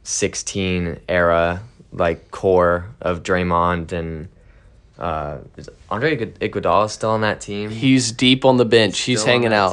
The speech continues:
Speaker 2: for
Speaker 1: team.
Speaker 2: the vibes.
Speaker 1: Yeah, but <laughs>
Speaker 2: I quoted, um, Max Kellerman when I said, "Fate of the universe on the line. I, I'm taking Iguodala."
Speaker 1: <laughs>
Speaker 2: I put that at the end. If you
Speaker 1: Yeah.
Speaker 2: read the end of the, end of the email, and if you're this deep into the podcast,
Speaker 1: <laughs>
Speaker 2: then you're,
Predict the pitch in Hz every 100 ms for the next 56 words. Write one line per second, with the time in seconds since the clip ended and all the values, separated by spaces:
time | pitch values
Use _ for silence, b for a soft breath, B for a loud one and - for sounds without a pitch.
0 | 107 104 123 107 104 98 85 - 101 101
1 | 92 92 - - - 104 98 113 - 170
2 | - - 127 127 151 151 139 120 80 110
3 | 101 95 - 123 120 - 127 117 110 101
4 | 101 101 - 104 98 - 127 123 113 113
5 | 120 113 107 - 110 107 107 107 101 -
6 | 107 101 - - 113 113 - 113 110 107
7 | 104 101 104 98 95 113 127 - - 165
8 | - - 113 127 117 117 110 110 107 101
9 | 98 98 127 113 117 117 107 - 110 101
10 | 104 101 98 - b b b b - 120
11 | 113 - 117 110 104 80 117 120 - 143
12 | 131 - - 120 131 127 135 120 117 113
13 | 110 - 117 110 - 120 107 - - 143
14 | 156 127 120 143 151 135